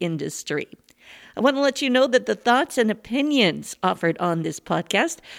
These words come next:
belong to Edith and I, not our wonderful employers and sponsors. So if you want to get mad,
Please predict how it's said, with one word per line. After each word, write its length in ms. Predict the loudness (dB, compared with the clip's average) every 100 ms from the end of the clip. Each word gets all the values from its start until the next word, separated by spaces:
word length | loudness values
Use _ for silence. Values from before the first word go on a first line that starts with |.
| -6
belong 300 | 2 4 4
to 100 | 0
Edith 320 | 0 2 2 0
and 120 | 0
I, 220 | -2 -4 -8
not 380 | -4 -2 -2 -2
our 160 | -4
wonderful 540 | -2 -4 -4 -4 -6 -6
employers 640 | -8 -6 -4 -4 -4 -6 -6
and 160 | -8
sponsors. 680 | -8 -4 -4 -4 -10 -14 -14
So 180 | -8 -8
if 100 | -6
you 120 | -4
want 160 | -4 -4
to 20 |
get 220 | -6 -4
mad, 400 | -2 0 -2 -4